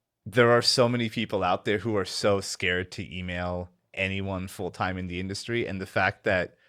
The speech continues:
you just said you're receptive is amazing, and hopefully that spurs at least one person to reach out, 'cause it could mean the difference, like,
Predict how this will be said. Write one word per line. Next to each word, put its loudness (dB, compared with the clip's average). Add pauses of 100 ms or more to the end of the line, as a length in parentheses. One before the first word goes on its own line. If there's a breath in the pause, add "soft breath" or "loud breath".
(120)
you 0
just 0
said 4
you're 2
receptive 0
is -6 (120)
amazing, 0 (340 soft breath)
and -2
hopefully 6
that 2
spurs 0
at -6
least -2
one -2
person -4
to -8
reach -6
out, 4
'cause -4
it -8
could -2
mean -2
the -4
difference, -8 (140)
like, -6